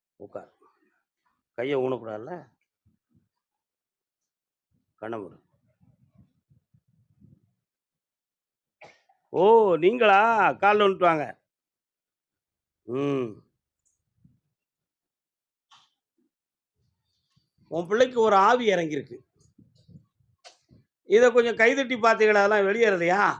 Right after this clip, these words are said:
அப், அப், அப்னு கைதட்டினீங்களே, வெளியில போகலையோ? இன்னொரு தடவை கால்ல வந்துட்டு வாங்க.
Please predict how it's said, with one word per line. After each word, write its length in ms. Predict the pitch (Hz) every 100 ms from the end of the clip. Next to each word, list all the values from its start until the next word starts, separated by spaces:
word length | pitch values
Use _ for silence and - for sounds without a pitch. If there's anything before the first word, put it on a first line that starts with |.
| - 180
அப், 180 | 226 - _ 185
அப், 160 | - - -
அப்னு 300 | 214 233 220
கைதட்டினீங்களே, 640 | 208 214 190 190 170 135 - - - - _ _
வெளியில 220 | 185 226 202
போகலையோ? 420 | 226 233 262 240 156 107 _ 180
இன்னொரு 220 | 220 220
தடவை 140 | 214 190
கால்ல 200 | 180 165
வந்துட்டு 220 | 135 123
வாங்க. 160 | 110